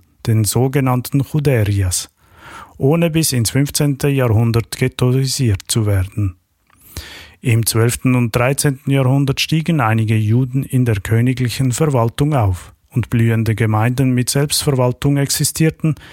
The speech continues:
wenn auch abhängig von Herrschern. In manchen kastilischen Städten machten Juden fünfzehn Prozent der Bevölkerung aus. Quellen zeigen friedliche,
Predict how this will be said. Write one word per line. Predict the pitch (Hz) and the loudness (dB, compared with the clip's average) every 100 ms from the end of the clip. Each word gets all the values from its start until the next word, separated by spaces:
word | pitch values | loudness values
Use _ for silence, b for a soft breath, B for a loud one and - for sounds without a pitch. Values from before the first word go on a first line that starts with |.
| B B | B B
wenn | 139 165 | 0 2
auch | 180 175 | 2 2
abhängig | 131 120 - 127 127 127 | 0 0 0 2 0 0
von | 151 147 | 0 2
Herrschern. | 131 101 - 107 101 - _ _ _ _ | 2 2 0 -2 -4 -10 _ _ _ _
In | - 113 | -2 0
manchen | 107 107 131 - 123 | 2 2 0 -2 0
kastilischen | 123 - 160 156 - 156 | 0 0 -2 -2 -2 -2
Städten | - 120 - 127 | 0 -2 -2 -2
machten | 113 113 - 113 | 0 0 -2 -2
Juden | 107 127 127 123 | 0 0 0 -2
fünfzehn | 147 160 - 156 | -2 -2 -2 -2
Prozent | 156 151 - 110 107 | -2 -2 -2 -2 0
der | 127 | -2
Bevölkerung | 143 147 143 117 120 113 107 | 0 0 0 0 0 0 2
aus. | 98 90 - - _ B B B B B B B | 0 0 -4 -14 _ B B B B B B B
Quellen | - 113 107 104 | -2 0 2 0
zeigen | 110 113 120 123 | 0 0 0 -2
friedliche, | 139 151 156 156 160 151 | 0 0 0 0 0 -2